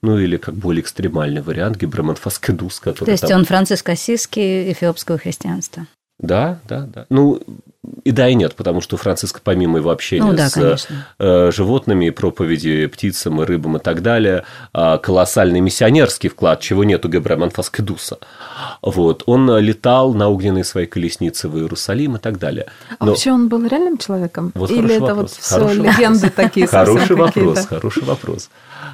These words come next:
Speaker 1: А, потому что, в общем-то, с начала четырнадцатого века доходит первое упоминание его житии и так далее. Ам, но что очень важно, а, под конец жизни Гебраманфас Кедус устал.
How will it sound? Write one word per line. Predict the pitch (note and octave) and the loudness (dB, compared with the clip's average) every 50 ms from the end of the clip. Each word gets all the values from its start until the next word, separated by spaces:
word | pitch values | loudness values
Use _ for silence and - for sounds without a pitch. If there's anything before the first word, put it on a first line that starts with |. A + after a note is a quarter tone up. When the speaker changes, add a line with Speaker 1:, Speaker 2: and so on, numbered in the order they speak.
| _ | _
Speaker 1:
А, | - D#2+ D#2 D#2 D#2 D#2 D2+ D2+ D2+ D2 | 0 2 2 4 4 4 4 4 4 2
потому | - - D2+ - D#2+ D#2 D#2+ D2+ | 2 -2 -2 -2 0 0 0 -4
что, | - - E2+ | -6 -6 -6
в | D#2+ | -6
общем-то, | C#2+ - - E2+ D2+ - - D#2+ | -6 -6 -8 -10 -8 -6 -8 -8
с | D#2+ - - - - - - E2 E2 E2 | -8 -8 -8 -10 -10 -8 -6 -4 -4 -4
начала | E2+ E2+ - - E2 D#2 | -6 -8 -8 -6 -8 -8
четырнадцатого | - - - - F2 D#2+ D#2+ D#2 - - - E2+ D#2+ | -8 -8 -6 -4 -4 -4 -4 -6 -6 -4 -2 -2 0
века | D2+ D2+ C#2+ - E2 | 0 -2 -2 -4 -6
доходит | D#2 D#2 - - E2 D#2 - - - _ - - _ _ | -6 -6 -4 -4 -6 -4 -4 -8 -12 _ -20 -20 _ _
первое | - E2+ D#2 - - E2 E2 | -6 -6 -6 -6 -8 -10 -10
упоминание | - _ E2+ D#2+ D#2+ D#2+ D2 D2 C#2+ E2 E2+ | -8 _ -2 0 2 2 0 0 -2 -4 -6
его | E2+ F2+ D#2+ | -6 -8 -10
житии | - - - - - F2 G#2+ C#3 D#3 D3+ C#3 | -12 -14 -18 -10 -6 -2 -2 0 0 0 -2
и | A2+ | -2
так | F#2 - F2+ F2 D#2+ | -4 -6 -8 -8 -6
далее. | F2 - - - - - - - - - _ - - - - - _ _ _ | -8 -10 -10 -10 -14 -18 -20 -20 -20 -20 _ -20 -20 -20 -20 -20 _ _ _
Ам, | - E2 D2+ - - B2 G#2 - _ _ _ _ _ _ _ _ _ _ _ _ _ _ _ _ - - - | -6 -4 -2 -2 -4 -4 -8 -10 _ _ _ _ _ _ _ _ _ _ _ _ _ _ _ _ -14 -8 -2
но | - A2+ G#2+ - | 2 2 2 2
что | - - - D#3 | 0 -2 -2 0
очень | D3+ - - C3+ | 0 0 -2 0
важно, | G#2 F2+ D#2+ D#2+ E2+ E2 - G2+ _ _ _ _ _ _ _ _ _ _ _ _ | 0 0 0 0 -4 -8 -10 -10 _ _ _ _ _ _ _ _ _ _ _ _
а, | - F#2 E2+ E3+ - - _ _ _ | 0 2 2 2 0 -2 _ _ _
под | - A2+ - | -4 -2 0
конец | - B2 B2 C3+ A#2+ | 2 2 4 4 2
жизни | F#2 G2+ B2+ F3 D#3+ - A#2 F2 | 2 0 0 0 0 0 -2 0
Гебраманфас | - - - A2+ G#2 G#2+ G2+ F#2 - B2 - | 0 0 0 2 2 2 0 0 -2 -4 -4
Кедус | - - - G2 G#2+ C#3 C#3 - | -2 -2 -2 -2 -2 -2 -4 -4
устал. | - - - - - G2+ D#2+ - - - | -6 -8 -8 -6 -4 -4 -4 -4 -8 -12